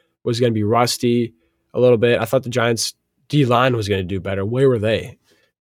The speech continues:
Tavon Thibodeau, that dude was fucking, someone find that man. The government needs to go out and find that man because he was nowhere to be seen that game. Oh my gosh, he talks so much shit for being so mid. I don't know.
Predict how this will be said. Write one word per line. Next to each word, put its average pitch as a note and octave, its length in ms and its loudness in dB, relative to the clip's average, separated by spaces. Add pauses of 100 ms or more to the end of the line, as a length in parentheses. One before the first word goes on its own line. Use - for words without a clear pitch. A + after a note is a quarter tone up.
(320)
Tavon C#3+ 380 2
Thibodeau, G#2 420 -2
that A2+ 200 -2
dude A#2+ 240 -2
was G#2 260 -2 (240)
fucking, B2 640 -8 (320)
someone F3 320 4
find A#2+ 340 0
that E2+ 160 -6
man. F2 240 -10 (400)
The B2 60 -8
government D#3 380 2
needs C#3 120 0
to B2+ 80 -4
go C3 120 4
out A#2+ 100 6
and G#2+ 100 -2
find G#2 300 -4
that F2 140 -8
man F#2+ 180 -4
because F#2+ 280 -6
he C#3 160 -2
was A2+ 240 -2 (380)
nowhere B2 680 2
to F2 100 -10
be E2 140 -10
seen D#2 260 -12
that C#2+ 220 -10
game. C#2+ 260 -14 (680)
Oh G2+ 160 2
my F2 160 -4
gosh, D#2+ 220 -8
he A#2+ 60 -8
talks C#3+ 280 -2
so D3 140 2
much C3 160 4
shit - 300 0
for G#2+ 80 -8
being G#2 180 -2
so A2+ 320 -2
mid. G#2 320 -2 (300)
I A2 120 -10
don't A2 100 -4
know. E2+ 240 -6